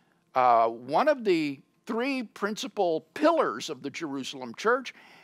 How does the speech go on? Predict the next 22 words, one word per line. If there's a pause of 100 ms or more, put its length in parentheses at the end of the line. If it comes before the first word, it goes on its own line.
and
eventually
he
becomes
the
sole
elder
and
sole
leader (380)
of
the (360)
mother
church
in
Jerusalem. (520)
And
so (280)
this (240)
appearance
to
James